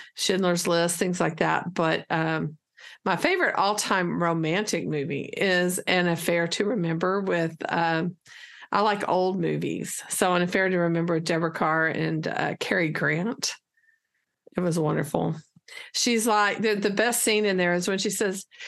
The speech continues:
"It's okay. I'll be okay. I was looking up. It was the closest thing to heaven. You were there."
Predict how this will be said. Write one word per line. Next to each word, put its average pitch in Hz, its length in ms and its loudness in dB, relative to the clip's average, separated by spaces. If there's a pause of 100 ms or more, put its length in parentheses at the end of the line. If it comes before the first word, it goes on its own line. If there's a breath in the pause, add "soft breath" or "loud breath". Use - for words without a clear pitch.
"It's 330 240 0
okay. 240 540 0
I'll 277 100 2
be 330 200 0
okay. 208 540 -2
I 269 60 2
was 311 180 -2
looking 330 320 -4
up. 427 300 -4 (260 loud breath)
It 302 80 -8
was 320 100 -6
the 403 100 -4
closest - 400 -2
thing 269 160 -2
to 294 80 -2
heaven. 262 320 -2
You 302 100 -2
were 339 140 -4
there." 339 340 -2